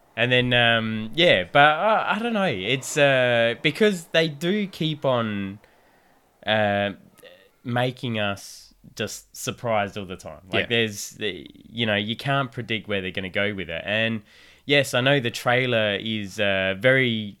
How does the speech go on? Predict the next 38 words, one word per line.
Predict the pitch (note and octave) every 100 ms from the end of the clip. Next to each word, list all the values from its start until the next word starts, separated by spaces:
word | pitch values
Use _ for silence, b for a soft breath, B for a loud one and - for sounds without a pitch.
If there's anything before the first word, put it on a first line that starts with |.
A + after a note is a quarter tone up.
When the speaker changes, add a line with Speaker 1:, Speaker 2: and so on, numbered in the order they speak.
| -
Speaker 1:
they | A2
are | A#2+ B2+
very | A#2 B2+ A#2+
good | A#2+ A#2
at | G#2
misleading | A#2 - A#2+ A2+ G#2+
in | G#2+
the | G2
trailers. | - F#2+ F2 F2 F2
They, | - F#2+ F#2+ F#2
they, | F#2+ F#2 F2+ _ -
you | G2+
know, | F2 F#2 - -
they've | F#2 F2+
done | G#2+ G2 G2
that | G2 G2 - -
very | G#2+ G#2
well. | G#2+ G2+
But | F#2+ A2 - B -
I, | D3 G#3 E3
I |
got | F3 G#3
a |
feeling | G3 C3+ B2 B2 B2
that | B2
they | A#2+ A#2+
are | C3+ F3+
gonna | D#3 G#2
stick | - G#2+ -
with | G2+
Mysterio | G2 G2 - G#2 G2+ G2 G2 G2
as | - B2 A2
a |
good | G#2 B2 G#2
guy | A#2 C3+ F3+
on | B2+
this | G2 -
one, | E2+ D#2